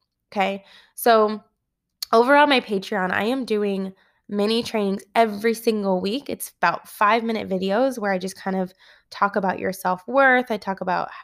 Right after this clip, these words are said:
you know, comparison. I talk about self-appreciation and, <laughs> you know, how to thought dump and how to choose happy and how to really master your mindset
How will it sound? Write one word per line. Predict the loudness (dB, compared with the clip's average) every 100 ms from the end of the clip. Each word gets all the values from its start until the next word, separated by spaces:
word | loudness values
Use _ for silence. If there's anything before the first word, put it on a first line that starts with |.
| _ -8
you | -6
know, | -6 -8 -14
comparison. | -14 -10 -4 0 0 -4 -6 -6 -6 -10 _ -20 _
I | -4
talk | -2 0
about | 0 -2 -2
self-appreciation | -6 -6 -12 -14 -10 -2 0 0 -2 -4 -4 -4
and, | -4 -6 -6 -6
<laughs> | -6 -8 -20 -20 _ _ _ _
you | 0
know, | 2 2
how | 2 2
to | 2 -2
thought | 0 0 0 -2
dump | -2 -2 -6
and | -6
how | -8
to | -8
choose | -12 -14 -10
happy | -4 -2 -2 -4
and | -6
how | -4 -4
to | -4
really | -4 -4 -2
master | -4 -6 -8 -8
your | -6
mindset | -4 -4 -4 -2 -2